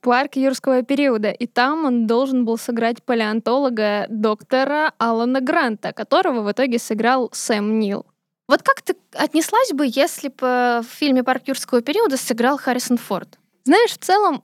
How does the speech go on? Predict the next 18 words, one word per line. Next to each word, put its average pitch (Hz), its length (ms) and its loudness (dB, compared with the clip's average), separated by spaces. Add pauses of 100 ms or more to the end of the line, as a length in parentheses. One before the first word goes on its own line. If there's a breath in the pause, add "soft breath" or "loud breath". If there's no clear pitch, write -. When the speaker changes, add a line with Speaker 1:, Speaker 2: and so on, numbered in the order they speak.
Speaker 1:
очень 277 240 0
хорошо, 240 680 -2
но 262 140 2
мне 254 160 2
кажется, 370 520 0
что 262 260 0
у 262 100 2
людей 262 420 2
начался 269 540 0
бы 254 200 2
сбой 240 380 0
матрицы, 254 560 -2
потому 240 320 -2
что 233 220 0
ученый 247 560 0
Индиана 233 480 0
Джонс, 233 680 0
археолог, 349 1000 0